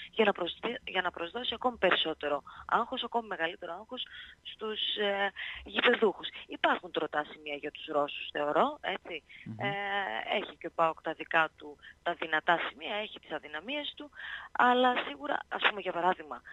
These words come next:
Speaker 1: χθες ο Λουτσέσκου ρωτήθηκε για την αριστερή πλευρά της, της, ε, της Σπαρτάκ, έτσι.
Speaker 2: Μμμ.
Speaker 1: Γιατί ο παοκ στο πρώτο παιχνίδι χτύπησε δις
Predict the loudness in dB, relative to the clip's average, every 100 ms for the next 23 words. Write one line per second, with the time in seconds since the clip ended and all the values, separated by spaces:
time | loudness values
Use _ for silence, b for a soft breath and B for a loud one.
0 | -18 -8 -6 -4 -6 -4 -2 0 2 0
1 | 0 -2 -4 -6 -4 -4 -4 -6 -4 -6
2 | -4 -4 -2 -2 -6 -20 -8 -8 -8 -8
3 | -4 -2 0 0 0 0 -2 -6 -6 -4
4 | 0 0 2 0 0 -4 -2 -4 B B
5 | -10 -6 -4 2 2 2 -2 -4 -2 -4
6 | -2 -2 -2 -4 B B -2 2 2 0
7 | -6 -6